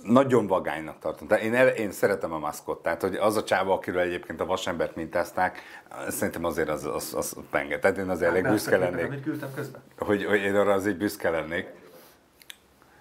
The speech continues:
Speaker 2: Jani barátomnak a fantasztikus montázsát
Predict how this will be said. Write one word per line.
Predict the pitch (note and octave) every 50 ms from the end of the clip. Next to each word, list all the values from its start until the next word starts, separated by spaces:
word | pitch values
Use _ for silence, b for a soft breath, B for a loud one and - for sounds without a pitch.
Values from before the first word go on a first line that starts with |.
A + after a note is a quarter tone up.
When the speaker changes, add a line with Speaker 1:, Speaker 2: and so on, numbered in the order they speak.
| b b b
Speaker 2:
Jani | G#2 G#2+ A2 G#2 G2
barátomnak | F#2 G2 F2+ F#2 F#2+ F#2+ - F#2 F#2 F2+ - -
a | F#2 F#2 F#2+ - - - - -
fantasztikus | - - F#2+ F#2+ - - - - - -
montázsát | G2+ F#2 F#2 - - - - - - - - - -